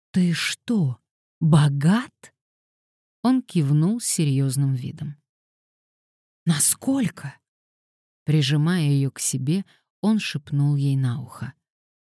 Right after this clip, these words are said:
«Я чертовски богат». Смущённо засмеявшись, Гаррет покачала головой. «Тогда зачем ты работаешь на сэра Дженкина? В этом нет смысла».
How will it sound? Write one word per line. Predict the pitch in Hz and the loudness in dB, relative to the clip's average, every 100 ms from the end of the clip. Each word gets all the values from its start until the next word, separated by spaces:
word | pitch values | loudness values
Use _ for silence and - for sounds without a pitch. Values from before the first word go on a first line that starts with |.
| - | -4
«Я | 131 131 123 147 - _ - | 0 0 -2 -6 -14 _ -10
чертовски | - 143 - _ _ 147 143 - - - 131 | -4 -4 -4 _ _ -8 -8 -6 -8 -8 -8
богат». | 127 113 143 - _ - _ _ _ _ _ _ _ _ _ | -6 -6 -8 -16 _ -20 _ _ _ _ _ _ _ _ _
Смущённо | - - 165 160 - - 240 220 180 | -6 0 0 0 -6 -8 -6 -4 -4
засмеявшись, | 147 135 139 127 131 196 - - 170 - - - _ - | -4 -4 -4 -4 -4 -6 -8 -8 -8 -8 -14 -20 _ -8
Гаррет | 139 151 160 151 - | -2 -2 -2 -10 -12
покачала | 147 139 - 139 123 127 | -8 -6 -6 -4 -4 -4
головой. | 135 131 127 156 139 - _ _ _ _ _ _ _ 170 | -4 -4 -4 -6 -10 -14 _ _ _ _ _ _ _ -6
«Тогда | 151 143 160 165 160 - | -4 -4 -4 -2 -4 -6
зачем | 151 151 143 - - 220 170 | -4 -2 -4 -6 -4 -4 -4
ты | - 143 | -2 -2
работаешь | 143 139 151 185 233 226 - | -2 -2 -4 -4 -6 -8 -4
на | 175 | -2
сэра | - - 156 170 | -2 -2 -2 -4
Дженкина? | 190 262 240 127 127 127 - _ _ _ _ 165 | -6 -4 -4 -4 -8 -12 -14 _ _ _ _ -2
В | 170 | 0
этом | 165 165 156 160 | 0 0 0 2
нет | 156 - | 0 -2
смысла». | 196 247 226 - 131 | -2 -2 -2 -6 -8